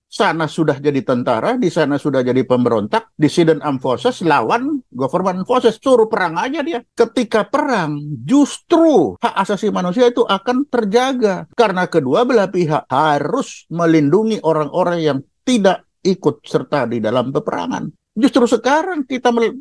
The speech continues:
tiap hari membuat pelanggaran ham. Salah tembak, salah tangkap. Kita langsung bilang, kemarin, ini dia membantu O P M, memberikan tiga puluh juta. Ya, apa benar?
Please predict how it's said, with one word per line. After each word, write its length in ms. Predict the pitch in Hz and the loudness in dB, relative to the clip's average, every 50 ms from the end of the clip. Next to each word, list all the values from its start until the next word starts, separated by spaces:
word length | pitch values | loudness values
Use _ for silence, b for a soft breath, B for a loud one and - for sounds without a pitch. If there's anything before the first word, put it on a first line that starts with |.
| 262 233 - - | -16 -12 -2 0
tiap 160 | 226 214 - | 0 0 0
hari 240 | - 156 185 233 285 | 0 -2 -2 0 -2
membuat 320 | 285 269 240 214 220 220 | -2 -2 -2 -2 -2 -2
pelanggaran 400 | - 214 208 196 202 220 226 269 349 320 - | -2 -2 -2 0 0 -2 -2 -2 -4 -8 -8
ham. 160 | 254 302 294 _ _ _ - | -8 -8 -8 _ _ _ -2
Salah 260 | - 147 135 135 139 | 0 2 2 2 0
tembak, 460 | - - 214 220 208 175 160 160 - | 2 2 4 4 4 4 2 0 -2
salah 320 | - - 160 160 170 165 - | -2 -2 -2 -2 -2 -2 0
tangkap. 480 | 208 214 214 208 208 - 180 165 165 _ _ _ _ _ _ _ _ _ _ _ _ _ | 0 -2 -2 -2 -2 -2 -2 -4 -4 _ _ _ _ _ _ _ _ _ _ _ _ _
Kita 240 | - 170 160 - 180 | -8 -4 -2 0 0
langsung 340 | 175 175 170 - - 165 165 | 2 2 0 0 -4 -4 -2
bilang, 480 | 180 185 190 190 180 180 170 160 190 - _ _ _ _ _ _ _ _ _ | -2 0 2 2 2 2 0 -4 -12 -16 _ _ _ _ _ _ _ _ _
kemarin, 480 | - 180 156 170 175 190 190 160 131 - - | -10 -6 -2 0 0 0 -2 -4 -8 -4 0
ini 240 | 180 185 180 202 196 | 0 2 2 2 2
dia 220 | 175 202 208 196 180 | 2 4 2 2 2
membantu 560 | 185 185 175 170 156 165 165 175 165 202 190 - | 0 -2 0 0 0 0 0 -2 -4 -6 -6 -4
O 80 | 175 185 | -4 -4
P 140 | - 190 175 | -4 -2 -2
M, 220 | 160 196 175 143 127 | 0 0 -2 -2 -2
memberikan 460 | 139 151 151 151 160 165 - 180 175 | -2 -2 0 0 0 0 0 -2 -2
tiga 240 | 160 165 156 156 151 | -2 0 0 0 0
puluh 180 | 151 160 156 156 | 0 0 -2 0
juta. 320 | 151 165 160 160 156 135 - | 0 0 0 0 0 -2 0
Ya, 180 | - 151 170 151 139 | -2 -2 -2 -2 -2
apa 160 | - - 127 | -2 -2 -2
benar? 480 | 104 101 95 113 147 151 - - - | -2 -2 -2 0 0 0 -2 -4 -10